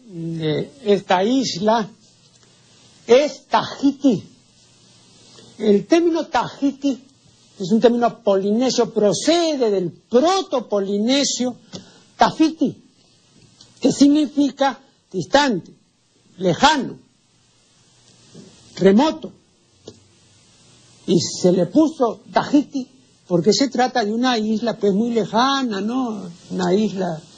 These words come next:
remota. Por eso se llama Tahiti. Y, lógicamente, el natural de Tahiti es tahitiano.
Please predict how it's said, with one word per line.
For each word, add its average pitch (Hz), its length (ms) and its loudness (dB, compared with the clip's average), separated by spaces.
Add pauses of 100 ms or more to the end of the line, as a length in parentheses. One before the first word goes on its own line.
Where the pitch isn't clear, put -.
(320)
remota. 196 540 0 (720)
Por 214 160 2
eso 285 160 0
se 208 140 -6
llama 233 400 -4
Tahiti. - 580 -4 (1040)
Y, 175 180 -6
lógicamente, 190 800 0
el 165 80 -4
natural 180 560 -2
de 196 80 -4
Tahiti 196 520 -4
es 185 200 -4
tahitiano. 220 880 -2